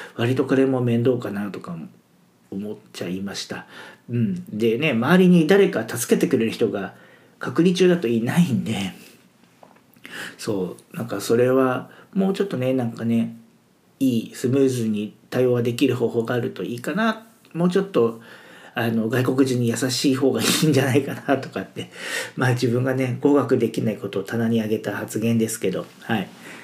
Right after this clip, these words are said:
えー、そんな風にも思いました。で、えっと、実際には二十日の日曜日の、えー、午後八時に、えー、ホテルを出発しまして、で、まあ、もうすでにね、タクシーがその時にはスタンバイしてまして、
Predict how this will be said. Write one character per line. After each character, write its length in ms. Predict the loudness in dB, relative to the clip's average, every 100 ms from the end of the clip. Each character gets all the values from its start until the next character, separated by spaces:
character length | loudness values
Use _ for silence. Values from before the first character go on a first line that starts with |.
| -6
え 60 | -2 2 2 0
ー、 20 |
そ 180 | 0 -2
ん 80 | -2
な 120 | -4
風 200 | -4 -2
に 120 | 0
も 120 | 0
思 160 | 0 0
い 60 | -2
ま 140 | -6
し 100 | -14
た。 80 | -20 _ _ _ _ _ -20 _ _ _ _ -20 -20 -20 0
で、 440 | 6 6 6 0 2
え 100 | 0
っ 140 | 0
と、 440 | 2 4 6 4 2
実 300 | 0 0 0
際 60 |
に 100 | 2
は 160 | 4 2
二 240 | 0 -4
十 200 | -4 -8
日 160 | -2 2
の 420 | 2 2 2 0 -6 -4
日 260 | -2 2
曜 140 | 2 2
日 120 | 0
の、 500 | -2 2 4 4 0 -8 -18 -14
え 140 | -4 -2
ー、 40 |
午 160 | 2 4
後 120 | 4
八 320 | 0 0 0
時 140 | 2 2
に、 200 | -2 -4 -12 -12
え 140 | -10
ー、 20 |
ホ 180 | -4 -4
テ 160 | 0 0
ル 140 | 0
を 60 | -4
出 200 | -8 -10
発 240 | -12 -12
し 160 | -12 -8
ま 80 | -8
し 120 | -8
て、 340 | -2 -2 -2 -6 _ _ _ _ 0
で、 340 | 4 4 2 -8 -20 -16 -4
ま 360 | 0 0 -2
あ、 20 | -4
も 60 |
う 20 |
す 120 | 2 4
で 80 |
に 120 | 4 2
ね、 140 | -6
タ 140 | -8
ク 80 | -6
シ 140 | -2 -2
ー 40 |
が 120 | -2
そ 140 | -6 -8
の 100 | -6
時 220 | -6 -4
に 80 | -4
は 40 |
ス 80 | -4
タ 140 | -4
ン 80 | -4
バ 100 | -4
イ 40 | -10
し 80 |
て 100 | -8
ま 100 | -8
し 80 | -8
て、 120 | -12